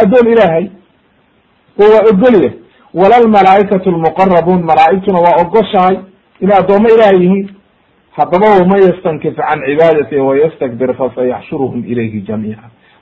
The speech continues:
Qofkii iskala weynaada, oo iskala kibraana, oo waxa weye ka kibra cibaadada Ilaahay, oo iskala weynaada, naar baa Ilaahay u yaboohay inuu geliyo, oo naar buu gelinaya.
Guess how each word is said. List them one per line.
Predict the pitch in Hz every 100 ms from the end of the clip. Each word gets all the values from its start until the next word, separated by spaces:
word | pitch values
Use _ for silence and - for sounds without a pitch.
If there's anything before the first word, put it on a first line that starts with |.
| _
Qofkii | 208 202 185 147 123
iskala | - 147 156
weynaada, | 131 113 107 104 101 -
oo | 151
iskala | 131 - 156 175
kibraana, | 160 123 120 113 113 -
oo | 151
waxa | 160
weye | 156 143
ka | 196
kibra | 190 143 131 139 143
cibaadada | 139 147 170
Ilaahay, | 127 131 135 120 120 127 _ _ _ -
oo | 208
iskala | 196 247 254 226
weynaada, | 208 208 269 - - _ _ _ _ -
naar | 220 262 190
baa | 190 165
Ilaahay | 180 196
u | 190
yaboohay | 143 135 156
inuu | 190 185
geliyo, | 120 127 135 156 - _ -
oo |
naar | 175 175
buu | 127
gelinaya. | 110 110 98